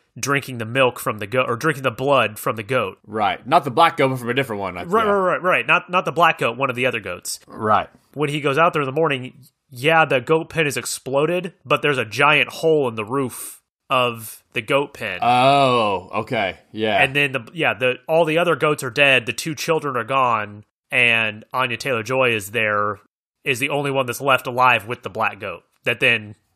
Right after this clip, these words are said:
Speaker 1: basically kills the dad.
Speaker 2: Right. And then also, then all that's left is the mom, and then Anna
Speaker 1: Right.
Speaker 2: Taylor-Joy, so, Thomason, and so the mom's just like, "Well, apparently this is you. Everyth-, I know I'm not doing anything, so you must be the
Speaker 1: Right.
Speaker 2: cause of all this."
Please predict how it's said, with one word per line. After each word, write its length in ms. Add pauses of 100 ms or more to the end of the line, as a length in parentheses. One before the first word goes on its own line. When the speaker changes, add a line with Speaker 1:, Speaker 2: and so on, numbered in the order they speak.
(340)
Speaker 1:
basically 340
kills 320
the 80
dad. 420
Speaker 2:
Right. 500
And 140
then 140
also, 260
then 120
all 140
that's 100
left 200
is 100
the 80
mom, 560 (180)
and 400
then 240
Anna 120
Speaker 1:
Right. 100
Speaker 2:
Taylor-Joy, 540
so, 300
Thomason, 440
and 140
so 480 (360)
the 80
mom's 320
just 160
like, 280
"Well, 100
apparently 320
this 180
is 160
you. 280
Everyth-, 640
I 140
know 120
I'm 140
not 160
doing 180
anything, 460
so 180
you 320
must 240
be 80
the 80
Speaker 1:
Right. 100
Speaker 2:
cause 180
of 60
all 140
this." 300